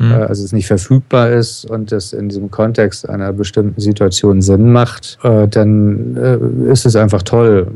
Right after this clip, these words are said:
Speaker 2: auf solche Tools zuzugreifen und dann probiere ich das aus und manchmal ist es so, dass ich sage, ja, boy, wow,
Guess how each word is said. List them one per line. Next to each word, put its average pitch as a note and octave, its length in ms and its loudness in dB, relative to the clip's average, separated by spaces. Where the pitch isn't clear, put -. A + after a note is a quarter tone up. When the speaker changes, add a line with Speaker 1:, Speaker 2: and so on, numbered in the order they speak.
Speaker 2:
auf G2 120 -20
solche G2+ 280 -4
Tools A#2+ 420 -2
zuzugreifen G2+ 960 -2
und A2 200 -4
dann G2+ 440 0
probiere A#2 260 4
ich G#2+ 80 2
das F#2+ 160 0
aus G#2 400 2
und A2+ 160 0
manchmal A2 380 0
ist G2 80 -4
es G2+ 140 -2
so, G#2 100 0
dass F#2+ 160 0
ich G2 40 -8
sage, G2+ 240 0
ja, G2 100 2
boy, B2 580 4
wow, C3+ 560 2